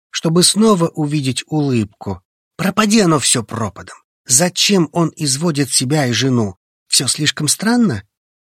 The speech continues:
А что может быть не странно, когда душа из чужого мира оказалась в чужом теле? К слову, надолго ли?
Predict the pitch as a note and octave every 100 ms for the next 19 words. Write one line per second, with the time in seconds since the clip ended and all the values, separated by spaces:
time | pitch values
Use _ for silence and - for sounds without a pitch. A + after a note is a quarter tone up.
0 | _ _ _ - E3+ - - A#3 G#3 F#3
1 | F#3+ F3+ G3 - G#3 - - G3 A#2 F#2
2 | G2 D3 C#3 D#3 D3 F#3 - D3 A#2+ -
3 | D3+ E3 C#3 C#3+ A#3 B3 D3+ G#2+ _ _
4 | - C3+ A#2+ C#3 E3 - - E3+ C#3 D3+
5 | C3 C#3 G2+ E2+ - _ _ _ _ _
6 | _ - - D3+ D3+ D3 C#3+ D3 B2 _
7 | _ - D3+ A#2+ G2 A#2+ F3+ G#3 B2